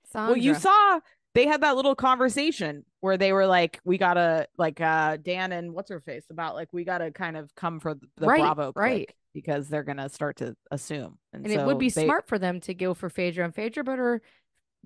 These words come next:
Speaker 2: get,
Speaker 1: No,
Speaker 2: get
Speaker 1: that's what I'm
Speaker 2: one of
Speaker 1: saying,
Speaker 2: them
Speaker 1: like,
Speaker 2: out quick.
Speaker 1: you can,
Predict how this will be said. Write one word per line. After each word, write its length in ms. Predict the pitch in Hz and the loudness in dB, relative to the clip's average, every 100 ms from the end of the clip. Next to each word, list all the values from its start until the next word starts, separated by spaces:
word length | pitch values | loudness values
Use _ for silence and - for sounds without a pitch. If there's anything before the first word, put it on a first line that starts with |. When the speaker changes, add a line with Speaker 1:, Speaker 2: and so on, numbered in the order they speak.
| _ | _
Speaker 2:
get, 200 | 214 - - | -6 -6 -6
Speaker 1:
No, 100 | 415 | -4
Speaker 2:
get 80 | - | 2
Speaker 1:
that's 180 | 240 - | 2 4
what 60 | |
I'm 40 | 220 | 4
Speaker 2:
one 80 | |
of 40 | 220 | 4
Speaker 1:
saying, 80 | 208 | 4
Speaker 2:
them 80 | 208 | 4
Speaker 1:
like, 80 | 202 | 2
Speaker 2:
out 140 | 190 | 0
quick. 520 | - 226 220 151 - _ _ _ _ - | -2 0 0 0 -8 _ _ _ _ -4
Speaker 1:
you 200 | 247 320 | -2 0
can, 220 | 339 | -2